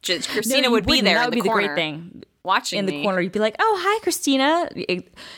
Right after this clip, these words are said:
Speaker 2: see, what we would need is we would need a two-way thing. We need to do, like, a FaceTime scenario, Simone.
Speaker 1: They'd be like, "Simone, why are you whispering to your computer all the time? What's going on over there?" And I'd be like, "Don't look at me."
Speaker 2: "I'm talking to my lover, Christina."
Speaker 1: <laughs>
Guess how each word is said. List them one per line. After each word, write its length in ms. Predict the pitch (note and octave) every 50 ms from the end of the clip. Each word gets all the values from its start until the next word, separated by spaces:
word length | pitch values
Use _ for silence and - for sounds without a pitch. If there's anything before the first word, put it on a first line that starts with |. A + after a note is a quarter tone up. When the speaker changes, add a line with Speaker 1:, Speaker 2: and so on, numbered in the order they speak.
| D#5+ E5 D5 -
Speaker 2:
see, 200 | - - G4+ A4+
what 200 | - - E4+ F4 -
we 80 | -
would 160 | G3 - F3+ -
need 120 | A3 A3+ F3
is 120 | G4+ -
we 80 | G#3+ G#3
would 100 | G3 G3+
need 140 | A3 G3+
a 80 | F#3 E3+
two-way 580 | - - - - - C4+ C4+ A3+ G3 F3 D#3 D3+
thing. 240 | - E3+ D#3+ D#3
We 80 | D#3 F3+
need 220 | F3+ G3 G#3+ G#3
to 80 | - -
do, 80 | F#3 F#3+
like, 200 | F3+ E3+ E3 -
a 60 | D#3
FaceTime 580 | - - E3+ D#3+ D#3 - - - D#3 C#3+ C#3+
scenario, 440 | D3 - - D3+ D3 C#3 C#3 C#3+ C#3+
Simone. 280 | D3 - - D3+ D3 A3+
Speaker 1:
They'd 80 | A#3 A3+
be 80 | B3
like, 200 | A#3 A#3 A#3 A#3
"Simone, 540 | - - - C#4 C4 C4 C#4 D4 D#4+ C4+ G#3
why 180 | G3+ G#3 A#3 C4+
are 100 | D4+ D4+
you 220 | D4+ C4 B3 A3+
whispering 640 | G#3 F#3+ E3 F#3 B3 C#4 - - C4+ B3+ A#3+ A#3+ A#3
to 60 | A3
your 80 | G#3 G#3
computer 580 | G#3 - G3 E3+ - - A3 B3+ D#4 D4 F#3+
all 140 | D3+ D3 D3+
the 80 | D3+ D#3
time? 360 | - - F3 E3+ D#3+ D#3 D#3
What's 200 | F3 A#3 A#3 -
going 260 | - A#3+ A3 F#3+ F3
on 160 | F#3+ A3 B3+
over 160 | A#3+ G3 F3+ E3
there?" 120 | D#3+ D#3
And 80 | D#3 D#3+
I'd 80 | F3
be 60 | F#3+
like, 220 | G3 A3+ B3+ A#3+ -
"Don't 320 | - E4+ F#4 G#4 D#4 B3
look 220 | C4 E4+ F#4 F#4 -
at 160 | C4+ C4+ - -
me." 540 | - G#3+ G#3+ - - - - - - F3+ G3 A#3+ - - _ _ _ _ _ _ _ _ -
Speaker 2:
"I'm 320 | - G#3+ G#3+ C4 C#4+ A3+
talking 420 | G3+ C#4+ C#4+ B3+ A3+ - G3+ A3 G#3
to 160 | D3+ G3 G#3
my 220 | G#3 G#3+ G#3 G3
lover, 360 | F#3 F3+ G3+ G3+ D#3+ F#3 F#3+
Christina." 720 | F3+ - F#3 F3 - - F3+ F#3 E3+ D#3 D#3+ - - - -
Speaker 1:
<laughs> 40 | -